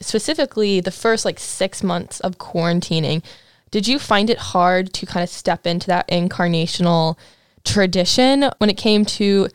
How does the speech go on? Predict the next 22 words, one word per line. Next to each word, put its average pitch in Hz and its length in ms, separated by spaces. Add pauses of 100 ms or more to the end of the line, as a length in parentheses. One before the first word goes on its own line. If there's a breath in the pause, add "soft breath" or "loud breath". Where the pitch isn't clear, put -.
(140 soft breath)
like, 180 220
exploring 185 800
and 175 340
growing 170 360
in 208 100
faith, 226 500
um, 170 500
especially 202 320
since 190 220
we, 175 340 (120)
we 180 100
weren't 175 220
at 285 180
church - 300
to - 120
take 180 360 (240 soft breath)
communion 180 540
or 170 120
the 165 100
Lord's 165 240
Supper, 165 440
or 165 340